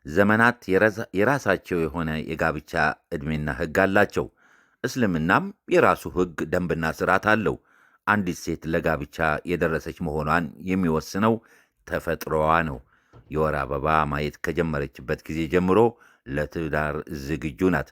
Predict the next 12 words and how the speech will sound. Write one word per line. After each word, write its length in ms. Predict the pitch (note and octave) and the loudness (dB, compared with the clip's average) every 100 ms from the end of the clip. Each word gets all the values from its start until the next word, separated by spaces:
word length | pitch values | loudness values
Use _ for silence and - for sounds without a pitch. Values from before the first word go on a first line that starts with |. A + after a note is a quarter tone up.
| _ _ _ | _ _ _
ስለዚህ 340 | A#2 B2+ D#2+ | 2 2 2
ጉዳይ 340 | D#2 C2+ F2 F#2 G2+ D2 | -4 0 2 2 -2 -2
ማንበብ 440 | D2+ C#2+ D2 C2 C#2+ | -2 -2 -4 -2 -6
ከፈለጉ 460 | E2 E2+ E2+ E2 E2+ C3+ _ _ _ _ D2+ | -6 -4 -2 -2 0 -2 _ _ _ _ -2
ምንጩን 440 | D#2+ D2+ C#2+ D2+ D2+ _ _ _ _ _ _ _ - - _ _ - | -2 -2 -2 -4 -6 _ _ _ _ _ _ _ -20 -20 _ _ -4
አሁንም 400 | C#2+ D#2 D2+ D2+ D2 _ _ _ _ _ _ _ - _ _ _ _ - | 0 0 0 -2 -4 _ _ _ _ _ _ _ -20 _ _ _ _ 0
ኮመንት 340 | F#2 E2 D2 | 4 4 2
ላይ 200 | D2+ C#2+ - - | 0 0 -2 -4
አስቀምጠዋለሁ። 880 | D2 - D#2+ E2 E2 F2 E2+ C#2+ B1+ _ _ _ _ _ _ - | -4 -4 -2 0 4 4 4 0 -8 _ _ _ _ _ _ 2
በትዕግስት 600 | G2+ A2 C#3+ D#3+ - - A#2+ G2 - - | 4 4 2 0 -2 -2 0 0 -6 -10
ካዳመጣችሁ 960 | - F#2 D2+ A2 G2+ F2+ E2 E2+ - A#2+ B2 - | 0 0 4 2 4 2 2 0 -2 -6 -6 -8
አመሰግናለሁ። 880 | F2 F2+ E2 E2 D2+ E2+ E2+ F#2 A2+ | -6 -4 -4 -6 -2 0 0 2 0